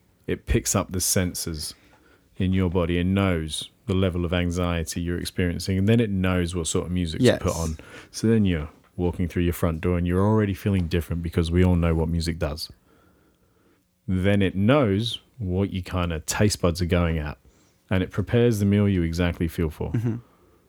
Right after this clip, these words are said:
Speaker 1: That's the augmented reality.
Speaker 2: Yeah. So the augmented reality is your interaction with the environment around you, but also having a, a lens in front of you that shows you additional information beyond what you can see.
Speaker 1: No, it's
Speaker 2: So,
Speaker 1: the
Speaker 2: like
Speaker 1: outside world knowing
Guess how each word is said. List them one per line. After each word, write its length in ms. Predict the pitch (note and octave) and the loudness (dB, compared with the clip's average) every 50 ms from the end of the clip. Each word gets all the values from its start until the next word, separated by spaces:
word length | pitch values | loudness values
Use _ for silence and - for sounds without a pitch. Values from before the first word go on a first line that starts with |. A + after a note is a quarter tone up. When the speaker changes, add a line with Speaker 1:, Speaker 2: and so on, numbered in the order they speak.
| _ _ _ _ | _ _ _ _
Speaker 1:
That's 240 | - G#2+ G#2 F#2 - | 2 2 2 2 0
the 180 | - F#2+ F2+ F2+ | 0 0 2 2
augmented 500 | F#2 F2+ F2+ F2+ F2 E2+ - - E2 D#2+ | 2 2 0 -2 -4 -4 -6 -6 -8 -6
reality. 560 | E2 D#2+ D#2 D2+ D2+ D2 - - - - - - | -6 -6 -6 -8 -8 -10 -12 -12 -14 -16 -14 -6
Speaker 2:
Yeah. 460 | - A#2 C3 C#3+ C3 G#2 F2 - - - | 0 4 4 4 4 4 0 -4 -8 -10
So 160 | - - C3+ | -6 -2 0
the 80 | A#2 A#2 | 2 4
augmented 460 | G2 A#2+ C3 B2 A#2+ A#2 A2+ A#2 G#2+ | 4 4 4 4 2 0 2 0 0
reality 500 | G#2+ G#2+ G#2 G#2 G#2 G2+ G2 G2+ G2 D#2+ | 0 2 2 2 2 2 0 -2 -2 -2
is 320 | F#2+ F#2+ F#2 F2 - - - - | -2 -2 -2 -4 -6 -10 -12 -8
your 360 | - G#2 A2 A#2 A2+ A2+ G#2 | -4 2 4 6 6 6 6
interaction 640 | G#2+ A2+ A2 G#2 G2+ G2 G2 G#2 - - - G#2 G2+ | 4 2 2 2 2 2 0 0 -2 -2 -2 -2 0
with 140 | G2+ F#2+ - | -2 -2 -2
the 100 | G2+ F#2+ | -4 -4
environment 540 | F#2+ F#2+ F2 G#2 F#2+ F#2+ G2 G2+ G2+ G2 F#2 | -4 -2 0 2 2 2 2 2 0 -2 -2
around 380 | F2 E2+ F2+ F2+ F2+ G2 G#2+ | -2 -2 -2 -2 -2 -2 0
you, 260 | A2+ B2 C3+ C#3+ D3 D3 - - - - | 0 0 0 0 -2 -4 -8 -18 -10 -2
but 120 | - A#2+ A2+ | 2 2 2
also 180 | A2 - - | 2 2 0
having 300 | A2 A2+ G#2+ A2 G#2 G2+ | 0 0 0 0 0 -2
a, 160 | G2 F#2+ F2 - - - _ _ - | -2 -4 -4 -8 -10 -18 _ _ -6
a 60 | - G#2+ | -2 0
lens 480 | G#2+ G#2 G#2+ G#2+ A2 A#2+ B2 B2 A2+ | 0 2 2 4 4 6 4 4 4
in 140 | A2+ A2 G#2 | 2 0 0
front 300 | G2+ - - G#2 G2 G#2 | -2 -2 -2 -2 0 0
of 60 | A2 | 0
you 200 | B2 C3+ D3+ D3+ | 0 2 2 2
that 140 | C3 A#2 - | 2 0 0
shows 340 | - - - G#2+ G#2+ G#2 G#2 | -2 0 2 2 2 2 0
you 100 | G#2 G2 | 0 0
additional 440 | G2 F2 F#2+ G#2 G#2 - B2+ A#2 G#2 | 0 0 -2 -2 -2 0 0 0 0
information 640 | G2+ G#2 - - G#2 F#2+ F2+ F2+ F#2 - - G2 F2+ | 0 -2 0 0 0 0 0 0 -2 0 -2 -2 0
beyond 300 | F2+ F2+ F2 E2+ F2 E2+ | 0 0 0 0 0 -2
what 80 | D#2 | -4
you 100 | A1+ - | -6 -6
can 140 | - - E2 | -8 -8 -8
see. 340 | - - - - - - - - - _ - | -8 -8 -10 -10 -12 -12 -14 -16 -14 _ 0
Speaker 1:
No, 200 | F#2 F2+ F#2+ G2+ - | 2 4 4 4 2
it's 100 | G2 G2 G#2+ | 2 2 4
Speaker 2:
So, 60 | B2+ | 4
Speaker 1:
the 80 | A2+ | 4
Speaker 2:
like 100 | G#2+ G#2+ | 6 4
Speaker 1:
outside 280 | G#2+ A#2 A2+ G2 - G#2 | 4 2 2 2 0 2
world 240 | G2 G#2+ G#2 F#2+ F#2 | 2 2 2 2 2
knowing 640 | F#2+ F#2 G2 G2 G#2 G#2+ B2+ B2 G2+ E2 D#2 D#2 | 0 2 2 4 6 6 4 4 2 0 -6 -12